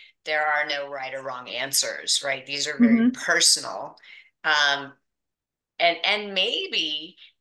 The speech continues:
Speaker 1: if, you know, the, who knows, maybe even have, if there's two, uh, partners that are both,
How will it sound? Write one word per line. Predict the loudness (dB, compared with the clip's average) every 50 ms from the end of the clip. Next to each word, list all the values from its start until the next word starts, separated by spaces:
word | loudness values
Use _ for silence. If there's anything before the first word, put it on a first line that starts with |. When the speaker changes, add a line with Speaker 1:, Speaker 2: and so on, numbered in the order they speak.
| _
Speaker 1:
if, | -10 -8 -8 -8 -8 -12 -14 -16 _ _ _ _
you | -18 -8 -6
know, | -4 -4 -4 -6 -10 -16 _ _ _ _ _ _ _ _ _ _ _ -18 -10 -8 -8 -10 -10 -14 _
the, | -12 -12 -10 -10 -16 -16 _ -10 -10 -8
who | -6 -6
knows, | -6 -2 -2 -2 -2 -4 -10 -16 -18 _
maybe | -2 0 0 2 0 0 -2 -2 -2 -2 -4 -4 -2 -2
even | -2 0 0 -2 -2
have, | -2 -4 -2 0 2 4 4 4 2 0 0 -2 -6
if | -8 -6 -6
there's | -4 -4 -2 -2 -2 -2 0
two, | 0 -2 0 -2 -6 -8 -8 -10 -12 -14 -16 _ _ _ _ _
uh, | -8 -6 -4 -4 -4 -6 -6 -6
partners | 0 2 2 2 2 -2 -2 -2 -2 -2 -4 -4
that | -4 -4 -2
are | -4 -4 -4
both, | -4 -4 -4 -4 -6 -8 -10 -10 -12